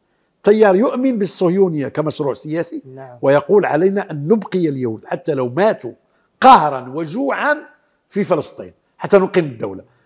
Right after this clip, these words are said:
Speaker 1: وتيار صهيوني اجتماعي يقول: "رحمة اليهود وحماية اليهود،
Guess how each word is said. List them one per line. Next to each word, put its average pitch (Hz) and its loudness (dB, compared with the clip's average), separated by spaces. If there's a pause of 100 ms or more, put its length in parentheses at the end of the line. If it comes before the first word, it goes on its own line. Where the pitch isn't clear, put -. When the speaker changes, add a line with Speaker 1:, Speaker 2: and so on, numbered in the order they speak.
(120)
Speaker 1:
وتيار 240 4
صهيوني 262 0
اجتماعي 160 -2 (280)
يقول: 254 2
"رحمة 226 2
اليهود 185 -4 (240)
وحماية 196 0
اليهود، 185 0